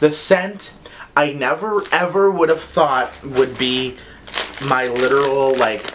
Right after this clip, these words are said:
ride or die if I could only pick one scent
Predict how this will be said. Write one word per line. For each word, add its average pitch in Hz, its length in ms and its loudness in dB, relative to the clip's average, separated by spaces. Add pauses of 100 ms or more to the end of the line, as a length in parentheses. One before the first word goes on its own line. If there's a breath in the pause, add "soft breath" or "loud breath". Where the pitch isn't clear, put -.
(640)
ride 117 340 0
or 123 100 0
die 113 520 0
if 113 140 -4
I 113 80 -2
could - 200 -6
only 135 260 -2
pick 127 280 -2
one 110 540 -4
scent 160 340 -2